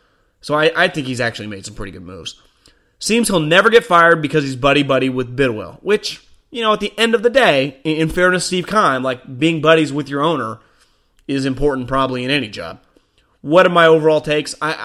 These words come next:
I, I think he's more capable than I think that people are down on him. Did he handle this Kyler Murray, Josh Rosen thing well? You know, I, I don't know how he, else he could have handled it. Uh,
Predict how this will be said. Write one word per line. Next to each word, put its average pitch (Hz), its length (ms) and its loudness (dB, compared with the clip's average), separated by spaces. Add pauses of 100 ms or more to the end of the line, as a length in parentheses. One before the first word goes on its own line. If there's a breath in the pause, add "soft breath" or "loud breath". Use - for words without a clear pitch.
(200)
I, 165 140 2
I 175 40 4
think 165 220 -6
he's 135 140 -8
more 135 180 -2
capable 131 560 -4
than 120 180 -6
I 110 120 -6
think - 340 -10
that 110 240 -10
people 127 260 -4
are 117 60 -4
down 120 320 -4
on 127 180 -6
him. 131 220 -10 (760 soft breath)
Did 143 120 -4
he 139 80 0
handle 180 360 0
this 180 140 0
Kyler 170 320 2
Murray, 160 420 0
Josh 143 340 -2
Rosen 143 340 -2
thing 139 240 -4
well? 139 400 0 (640 soft breath)
You 143 140 -6
know, 147 120 0
I, - 200 -4
I 170 100 0
don't 208 120 2
know 160 100 -4
how 147 380 2
he, 156 180 -6
else 143 220 -2
he 156 80 -4
could 151 220 0
have 127 80 -4
handled 156 400 -2
it. 170 280 -4 (500 soft breath)
Uh, 131 420 -2